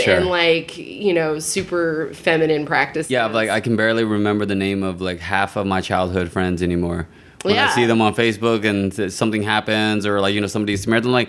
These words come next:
Speaker 1: "Who is that?" And then my friends are like, "That's, what's his name?" You
Speaker 2: And
Speaker 1: know,
Speaker 2: you're
Speaker 1: from
Speaker 2: like,
Speaker 1: so-and-so.
Speaker 2: you're like,
Speaker 1: And
Speaker 2: "Who
Speaker 1: I'm,
Speaker 2: dat?"
Speaker 1: I'm like,
Speaker 2: <laughs>
Speaker 1: "No, I don't remember
Speaker 2: Yeah.
Speaker 1: them." And it's, it's so weird 'cause y-, your brain can only handle so much. That's why I'm so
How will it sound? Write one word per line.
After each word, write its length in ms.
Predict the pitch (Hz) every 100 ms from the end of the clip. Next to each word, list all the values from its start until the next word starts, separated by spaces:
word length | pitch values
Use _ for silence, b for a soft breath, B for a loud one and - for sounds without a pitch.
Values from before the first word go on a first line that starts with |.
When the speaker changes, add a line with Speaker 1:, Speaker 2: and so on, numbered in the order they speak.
| B B B -
Speaker 1:
"Who 160 | 180
is 100 | 226
that?" 300 | 330 247 240 -
And 120 | 113
then 80 | 117
my 80 |
friends 180 | 117 156
are 60 | 170
like, 120 | 170
"That's, 240 | 233 220
what's 280 | 196 208 247
his 120 | 220 160
name?" 260 | 123 98
You 60 | 98
Speaker 2:
And 80 | 110
Speaker 1:
know, 40 |
Speaker 2:
you're 80 | 196
Speaker 1:
from 80 | 170
Speaker 2:
like, 60 | 135
Speaker 1:
so-and-so. 720 | - 202 135 113 123 98 92
Speaker 2:
you're 140 | 214 202
like, 140 | 190
Speaker 1:
And 80 | 123
Speaker 2:
"Who 20 | -
Speaker 1:
I'm, 40 |
Speaker 2:
dat?" 340 | 180 147 - -
Speaker 1:
I'm 240 | 285 285 330
like, 640 | 330 330 320 302 285 262
Speaker 2:
<laughs> 80 | 143
Speaker 1:
"No, 140 | 196
I 60 | 196
don't 160 | 190 185
remember 540 | 175 202 196 139 123
Speaker 2:
Yeah. 100 | 117 165 113
Speaker 1:
them." 300 | 110 98 92 - - - - _ -
And 240 | 113 120
it's, 420 | 117 113 117 110 95
it's 160 | 120
so 220 | - 147 127
weird 180 | 123
'cause 160 | 110 101
y-, 60 | 98
your 200 | 80 107
brain 220 | 107 113
can 120 | 107
only 160 | 107 101
handle 180 | 104 101
so 160 | 120
much. 220 | 104 98 92
That's 160 | 120
why 160 | 123 110
I'm 160 | 107
so 540 | 101 - 110 107 104